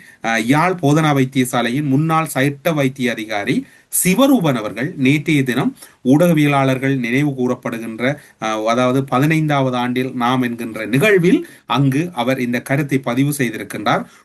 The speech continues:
ஊடகவியலாளர்களின் ஒத்துழைப்பு இருந்தமையினாலே தான் ஒட்டுக்குழுக்களைச் சேர்ந்த பதினோரு கொலையாளிகளுக்கு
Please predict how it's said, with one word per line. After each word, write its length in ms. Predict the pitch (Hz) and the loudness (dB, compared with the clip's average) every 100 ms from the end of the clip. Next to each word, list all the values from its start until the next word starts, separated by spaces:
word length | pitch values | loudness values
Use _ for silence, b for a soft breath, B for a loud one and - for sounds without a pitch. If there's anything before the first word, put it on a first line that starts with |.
| - | 0
ஊடகவியலாளர்களின் 1080 | 175 285 311 285 247 226 202 190 180 190 196 | 4 6 6 6 6 4 2 2 2 0 0
ஒத்துழைப்பு 640 | 139 143 202 190 180 190 | -2 0 0 0 0 -2
இருந்தமையினாலே 880 | 147 147 240 240 180 160 139 131 123 | 0 2 2 0 -2 -2 0 0 -2
தான் 220 | 120 190 - b 143 | -4 -6 -8 b -2
ஒட்டுக்குழுக்களைச் 880 | 147 294 - 220 175 165 156 139 | 0 0 0 -2 -2 -2 -2 -2
சேர்ந்த 260 | 131 127 160 | -2 -2 -4
பதினோரு 520 | 175 135 151 190 185 | -4 -2 0 0 -2
கொலையாளிகளுக்கு 880 | 175 139 151 170 160 147 127 123 170 | -2 0 0 2 0 0 -4 -6 -8